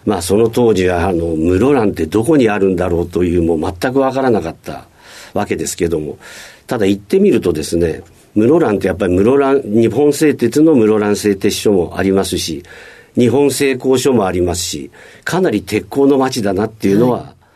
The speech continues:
Speaker 1: その時、当時思いました。
Speaker 2: もう大学卒業してすぐ室蘭でいらしたんですか？
Speaker 1: はい。いや、あの、もともと、まあ、東京にずっといましたので、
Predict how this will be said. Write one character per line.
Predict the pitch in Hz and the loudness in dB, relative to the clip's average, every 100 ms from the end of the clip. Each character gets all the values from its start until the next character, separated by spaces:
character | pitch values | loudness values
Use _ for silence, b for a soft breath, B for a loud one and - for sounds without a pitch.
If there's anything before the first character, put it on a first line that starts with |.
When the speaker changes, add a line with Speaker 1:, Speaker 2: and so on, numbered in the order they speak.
| b b b - | b b b -6
Speaker 1:
そ | 123 | -2
の | |
時、 | 113 107 95 85 | 0 0 -2 -2
当 | 107 | -2
時 | 87 87 | 0 0
思 | 85 | -2
い | 87 | -4
ま | 73 | -6
し | - | -10
た。 | - - | -16 -10
Speaker 2:
も | 214 | -6
う | 190 | -2
大 | 233 | -2
学 | 277 294 | 0 -4
卒 | - 269 - | -4 -8 -4
業 | 269 262 | -2 -2
し | |
て | 247 | -4
す | 240 - | -8 -4
ぐ | 240 | -2
室 | 143 156 | -2 -2
蘭 | 208 185 | -2 -4
で | 147 | -6
い | |
ら | 135 | -6
し | 90 | -6
た | - | -6
ん | 127 | -12
で | - | -20
す | - | -20
か？ | - | -20
Speaker 1:
は | - - | -14 -4
い。 | |
い | 90 | -2
や、 | 87 | -2
あ | |
の、 | 82 95 90 90 | -4 -6 -4 -4
も | 92 98 | -2 -2
と | 95 | 2
も | 131 139 | 2 2
と、 | 139 | 2
ま | 135 | 0
あ、 | 110 | 0
東 | 117 117 | 0 2
京 | 127 | 2
に | 120 113 | 2 2
ず | 120 | 0
っ | |
と | 117 - 92 85 | -2 0 0 2
い | 92 | 2
ま | 104 110 | 0 -2
し | |
た | - 90 | -4 -4
の | 80 | -2
で、 | 78 78 64 | -4 -8 -10